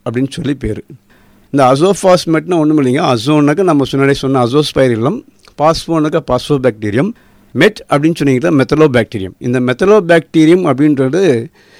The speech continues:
ஒரு வெளிர் சிகப்பு நிறமி bacteria, pink pigmented phosphobacteria,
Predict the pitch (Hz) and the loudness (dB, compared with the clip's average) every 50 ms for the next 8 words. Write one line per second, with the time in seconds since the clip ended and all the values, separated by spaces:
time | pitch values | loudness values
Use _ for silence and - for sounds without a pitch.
0 | - - _ _ _ - 147 143 143 143 143 135 131 123 139 156 175 196 220 226 | -20 -20 _ _ _ 0 2 4 4 6 4 4 4 4 4 4 4 4 4 2
1 | 208 190 196 185 170 156 147 139 - - 156 147 165 160 160 - 180 165 156 147 | 2 2 4 6 6 6 4 4 2 0 2 2 2 2 2 2 4 4 6 6
2 | 135 127 120 117 113 107 104 - - - 127 135 147 170 175 175 170 160 151 143 | 4 4 4 2 2 0 -2 -4 -6 -2 0 2 4 4 4 6 6 6 6 4
3 | 131 123 123 110 127 135 135 - - 143 123 107 101 95 - - _ - 110 - | 4 2 0 2 2 0 0 0 -2 -2 -2 -2 -4 -6 -8 -10 _ -20 -20 -20
4 | _ - - - 170 190 214 214 - - 170 147 139 143 143 139 139 170 175 160 | _ -20 -4 -2 0 0 0 -2 0 0 0 0 0 -2 -2 0 0 -2 -2 -2
5 | 156 175 190 - - - 156 151 147 135 135 131 127 - - 131 131 127 131 127 | -4 -6 -6 -6 -6 -2 0 0 0 2 2 0 0 0 0 0 2 2 2 2